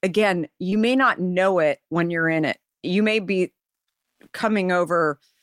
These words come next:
a bad hangover, right? Where you're just like, "Oh my God, get me out of here." We all have those moments.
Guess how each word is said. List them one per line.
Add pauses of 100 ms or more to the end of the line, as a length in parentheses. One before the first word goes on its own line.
(360)
a
bad
hangover,
right?
Where
you're
just
like,
"Oh
my
God,
get
me
out
of
here."
We
all
have
those
moments.